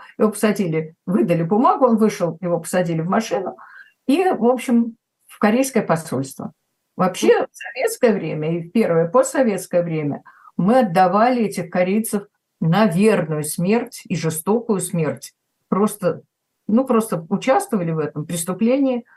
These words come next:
ловили этих ребят и отдавали корейцам, не интересуясь их собственными, э, предположением, что они хотят собира-, собирались делать. Ну, в общем, короче говоря, вывезли его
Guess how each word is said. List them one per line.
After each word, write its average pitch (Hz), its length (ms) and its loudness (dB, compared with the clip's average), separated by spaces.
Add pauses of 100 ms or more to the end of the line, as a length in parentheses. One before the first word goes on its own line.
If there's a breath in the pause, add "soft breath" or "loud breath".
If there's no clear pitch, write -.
(140 soft breath)
ловили 180 680 0
этих 160 260 -6
ребят 214 380 -2
и 190 60 -2
отдавали 175 600 -2
корейцам, 185 560 -2 (400)
не 180 400 -2 (320)
интересуясь 170 760 -4
их 202 220 -2
собственными, 143 800 -6 (480 loud breath)
э, - 40 -8 (840)
предположением, 165 1040 0
что 226 200 2
они 190 180 2
хотят 165 340 -4
собира-, - 460 -8 (120)
собирались 160 480 -4
делать. - 320 -6 (280 loud breath)
Ну, 285 80 6
в - 20 8
общем, 294 220 2
короче 285 300 2
говоря, 196 400 4
вывезли 247 440 2
его 165 520 -4